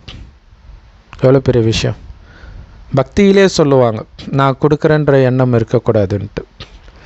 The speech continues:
So, அரை கல்பத்திற்கு சந்தோஷத்தை கொடுக்கக்கூடிய பலம் யாருக்கிட்டையாவது இருக்குதா? சொல்லுவாங்கள்ல, "தங்கச்சி, நான் உன்னை பார்த்துக்கிறேன், மனைவி, நான் உன்னை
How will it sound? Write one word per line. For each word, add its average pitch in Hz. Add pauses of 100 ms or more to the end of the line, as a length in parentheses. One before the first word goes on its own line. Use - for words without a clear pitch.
(2750)
So, -
அரை 160 (220)
கல்பத்திற்கு 175 (880)
சந்தோஷத்தை 156
கொடுக்கக்கூடிய 143
பலம் 131
யாருக்கிட்டையாவது 160
இருக்குதா? 151 (640)
சொல்லுவாங்கள்ல, 151 (300)
"தங்கச்சி, 147
நான் 139
உன்னை 156 (100)
பார்த்துக்கிறேன், 143
மனைவி, 143
நான் 135
உன்னை 156